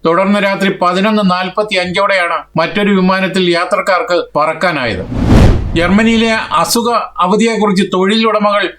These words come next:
മുന്നറിയിപ്പ് നൽകി. അതുകൊണ്ട് തന്നെ ക്രാങ്ക്ഷൈബോങ്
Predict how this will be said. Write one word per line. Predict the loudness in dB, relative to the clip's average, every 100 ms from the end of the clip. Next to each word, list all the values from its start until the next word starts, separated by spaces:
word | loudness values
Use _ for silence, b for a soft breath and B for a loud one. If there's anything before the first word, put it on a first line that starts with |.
| -2
മുന്നറിയിപ്പ് | 0 0 0 0 0
നൽകി. | 0 -2 -6 -4
അതുകൊണ്ട് | -2 0 2 0
തന്നെ | 2 0 0 -2
ക്രാങ്ക്ഷൈബോങ് | 0 0 0 0 -2 0 -2